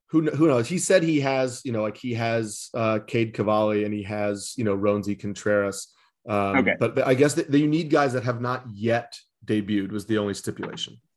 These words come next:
Speaker 2: Sure. Okay. Well, that, that rules out Yajure then. But, uh, Liberatore, Williamson, uh, Caleb Killian, and then,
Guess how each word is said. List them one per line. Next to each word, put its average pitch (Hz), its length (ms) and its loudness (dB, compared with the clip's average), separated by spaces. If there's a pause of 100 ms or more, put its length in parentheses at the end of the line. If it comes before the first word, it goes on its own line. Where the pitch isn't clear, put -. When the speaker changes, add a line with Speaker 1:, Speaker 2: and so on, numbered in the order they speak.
(460)
Speaker 2:
Sure. 110 440 2
Okay. 117 180 2
Well, 110 140 4
that, 131 200 4 (100)
that 143 180 2
rules 151 280 2
out 131 300 2
Yajure 113 480 -4
then. 101 240 -10
But, 104 200 -2
uh, 101 320 0 (120)
Liberatore, 143 600 4
Williamson, 127 840 0 (580)
uh, 107 240 -4
Caleb 123 320 2
Killian, 120 520 2 (440)
and 120 140 4
then, 117 460 2